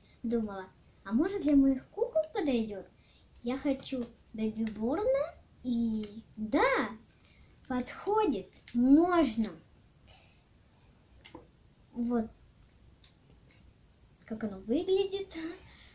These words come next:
Она вкусная. Она очень вкусная. Думаю, хватит. А теперь берем водичку и размешиваем с водичкой, потому что оно слишком густое.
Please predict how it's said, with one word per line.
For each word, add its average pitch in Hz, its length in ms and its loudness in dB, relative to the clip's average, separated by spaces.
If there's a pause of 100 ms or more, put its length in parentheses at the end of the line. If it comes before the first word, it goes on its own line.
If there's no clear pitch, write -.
(3000)
Она 233 200 -2
вкусная. 220 600 -6 (580)
Она 220 200 0
очень 226 340 -2
вкусная. 427 600 -12 (960)
Думаю, 269 500 6
хватит. 220 520 -4 (1500)
А 269 140 0
теперь 269 320 -2
берем 226 280 -2 (200)
водичку 269 880 -4 (500)
и 254 80 -4
размешиваем 240 680 -4
с - 120 -14
водичкой, 220 500 -6
потому 226 280 -8
что 226 160 -8
оно 254 220 -2
слишком 220 480 -6
густое. 214 720 -8